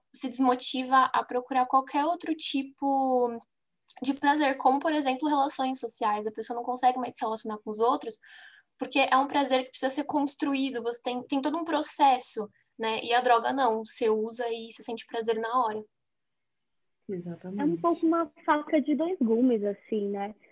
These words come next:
Speaker 3: Ao mesmo tempo que a pessoa não consegue ter prazer com essas relações que ela tem que, vai levar um tempo, né, pra construir, quem é que quer se relacionar com essa pessoa que, enfim, tá com problemas?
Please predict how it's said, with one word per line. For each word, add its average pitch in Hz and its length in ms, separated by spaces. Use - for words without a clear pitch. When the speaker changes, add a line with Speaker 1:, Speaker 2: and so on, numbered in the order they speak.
Speaker 3:
Ao 226 120
mesmo 262 240
tempo 277 300
que 285 80
a 269 60
pessoa 269 360
não 262 140
consegue 247 920
ter 233 160
prazer 226 460
com - 100
essas 226 180
relações 220 520
que - 100
ela 214 340
tem 269 180
que, 294 300
vai 294 220
levar 339 180
um 349 120
tempo, 294 380
né, 226 120
pra 226 160
construir, 247 600
quem 311 200
é 330 60
que 359 140
quer 311 240
se 339 80
relacionar 285 520
com 277 100
essa 269 140
pessoa 262 680
que, 247 600
enfim, 233 340
tá 214 140
com 247 160
problemas? 220 580